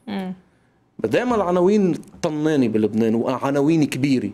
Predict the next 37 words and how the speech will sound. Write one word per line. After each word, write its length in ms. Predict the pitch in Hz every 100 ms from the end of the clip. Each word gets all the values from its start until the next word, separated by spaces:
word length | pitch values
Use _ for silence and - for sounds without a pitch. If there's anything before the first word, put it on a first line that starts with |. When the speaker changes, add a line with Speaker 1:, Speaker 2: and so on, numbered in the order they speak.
| - 120
Speaker 2:
بس، 140 | 135
بس 220 | 165 170
نروح 220 | 165 -
على 100 | 147
التنفيذ 640 | 139 147 135 170 175 180 135
هونيك 240 | 156 160
الكارثة. 500 | 135 - 131 190 202
Speaker 1:
منه 160 | 220 214
بداية 340 | 196 202 196 -
إصلاح؟ 680 | - 185 214 330 339 - -
Speaker 2:
ليش 300 | 151 160 -
مين 200 | 226 294
بده 200 | 254 202
يطبقوا 380 | 190 202 175 156
لقانون 340 | 147 147 156
السرية 380 | 143 - 135 143
المصرفية؟ 760 | 135 127 - 127 - 131 127 127 _ _ _ _ -
هيئة، 360 | 147 180 151 190 - - - _ _ _ _ -
هيئة 200 | 185 156
الوطنية 540 | 143 143 139 160 170
لمكافحة 560 | 139 131 135 156 139 -
الفساد 500 | 117 120 - 135 151
Speaker 1:
نعم. 180 | 262 185 - _ _ _ -
Speaker 2:
و-، 360 | 117 131 135
Speaker 1:
اللي 240 | 143 269 233
Speaker 2:
وهيئة 220 | 170 190
Speaker 1:
أقرت 100 | -
واللي، 100 | 202
Speaker 2:
التحقيق، 640 | 180 208 196 170 170 185
Speaker 1:
مم. 60 | 208
Speaker 2:
هيئة 320 | 151 180 151 147
التحقيق 640 | - 139 - 156 180 190
Speaker 1:
مصرف 340 | 208 143 156 151
Speaker 2:
لمصرف 320 | 165 - 147
Speaker 1:
لبنان. 200 | 139 127
Speaker 2:
لبنان. 220 | 127 110
Speaker 1:
صحيح. 380 | - 214 190